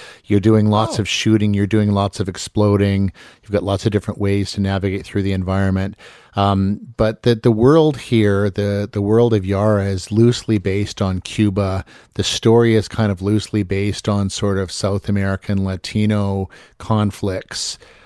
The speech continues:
Speaker 1: Um, and, and so it's kind of grounded and rooted in, in that, those political battles and those cultural battles. Um, there is no actual role-playing here, uh, in, in the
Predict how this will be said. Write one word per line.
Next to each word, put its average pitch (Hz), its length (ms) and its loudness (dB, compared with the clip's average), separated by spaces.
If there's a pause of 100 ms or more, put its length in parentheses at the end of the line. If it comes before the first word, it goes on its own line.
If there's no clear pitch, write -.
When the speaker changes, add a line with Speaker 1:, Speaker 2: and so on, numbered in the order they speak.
(140)
Speaker 1:
Um, 95 640 -2 (160)
and, 117 240 -2
and 113 140 2
so 113 240 2
it's 110 160 0
kind 131 240 2
of 110 100 2
grounded 107 580 4
and 98 220 0
rooted 101 380 2
in, 98 260 0
in 98 320 -2 (200)
that, 104 260 -4 (200)
those 104 300 0 (220)
political 107 580 2
battles 95 760 -4 (360)
and 107 120 0
those 98 200 0
cultural 110 500 0
battles. 90 600 -8 (360)
Um, 95 540 -2 (420)
there 131 380 2
is 175 180 2
no 170 400 6
actual 127 480 0
role-playing 101 680 0
here, 101 520 -2 (200)
uh, 98 360 -2
in, 110 240 0
in 113 140 2
the 107 120 2